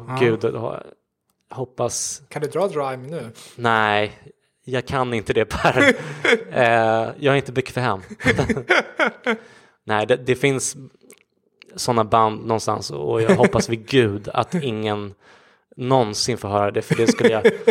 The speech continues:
Speaker 1: <laughs>
Speaker 2: jag skulle dö skämsdöden.
Speaker 1: Ja.
Speaker 2: Men, men jag är uppväxt med, med hiphop och jag har målat graffiti och,
Speaker 1: Mm.
Speaker 2: och såna saker. Och, eh, så att, eh, det har bidragit lite grann också,
Speaker 1: Mm.
Speaker 2: mm, faktiskt.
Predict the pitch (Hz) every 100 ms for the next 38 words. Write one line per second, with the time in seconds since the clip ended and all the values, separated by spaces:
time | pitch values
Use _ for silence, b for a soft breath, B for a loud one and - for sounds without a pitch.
0 | - - 196 - 113 - 120 113 - 120
1 | 110 - 127 107 95 120 110 107 104 104
2 | - _ 139 139 147 151 _ _ _ _
3 | _ _ _ 131 117 117 127 143 127 127
4 | 135 131 151 - - 123 113 107 107 110
5 | 110 101 107 104 - 117 107 107 107 107
6 | 107 - - 104 - 127 110 107 - 131
7 | 135 135 - 120 104 113 104 117 110 117
8 | 127 127 - - - - 87 87 - -
9 | - - 123 - 120 - 113 110 107 104
10 | - B B 127 131 151 147 131 123 123
11 | - - - - - 127 113 117 120 127
12 | 120 104 104 64 - - 147 156 202 202
13 | 127 123 113 135 -